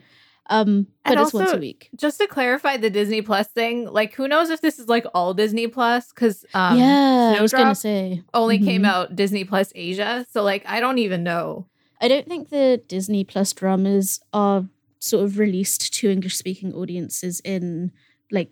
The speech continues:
Speaker 1: the U S or the U K or anywhere like that, which is kind of
Speaker 2: A
Speaker 1: weird.
Speaker 2: strange choice.
Speaker 1: Yeah.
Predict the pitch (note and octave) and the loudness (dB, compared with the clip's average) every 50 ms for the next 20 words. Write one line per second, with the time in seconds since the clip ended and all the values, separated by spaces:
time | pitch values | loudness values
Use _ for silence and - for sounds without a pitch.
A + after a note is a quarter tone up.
0 | _ _ _ - F#3+ F3+ F3 F3+ D#3+ F3+ - - F#3+ E3+ D#3+ D#3 D3+ E3 - _ | _ _ _ -6 -4 -2 -2 -2 -2 -4 -4 -4 -6 -6 -6 -8 -10 -12 -14 _
1 | F3+ F3 D#3+ D#3 - - F#3+ F3 D#3 F2+ F2 G#2+ - C3+ C#3+ B2+ D3 - A#2 - | -10 -8 -8 -10 -8 -8 -8 -8 -8 -10 -12 -16 -18 -18 -18 -18 -20 -20 -20 -20
2 | _ _ F3+ D#3 - _ - F#3 D#3+ - - - F3 E3 - - - - _ _ | _ _ -20 -20 -20 _ -20 -20 -14 -14 -12 -12 -12 -14 -14 -16 -18 -18 _ _
3 | _ _ _ _ - F3+ E3+ - D3 F3 _ _ _ _ _ _ _ _ _ _ | _ _ _ _ -14 -14 -14 -14 -16 -20 _ _ _ _ _ _ _ _ _ _
4 | _ _ _ _ _ _ _ _ _ _ _ _ _ _ _ - F#3+ F#3 F3+ F#3 | _ _ _ _ _ _ _ _ _ _ _ _ _ _ _ -8 -6 -6 -4 -2
5 | F#3+ F#3+ F#3+ F#3+ F#3+ F#3 - - - - F#3+ F3+ F3 E3+ A#3 A#3+ A3 D3+ A2+ F#3 | -2 0 0 0 0 -2 -4 -8 -8 -6 -4 -4 -2 0 2 2 2 0 -4 -10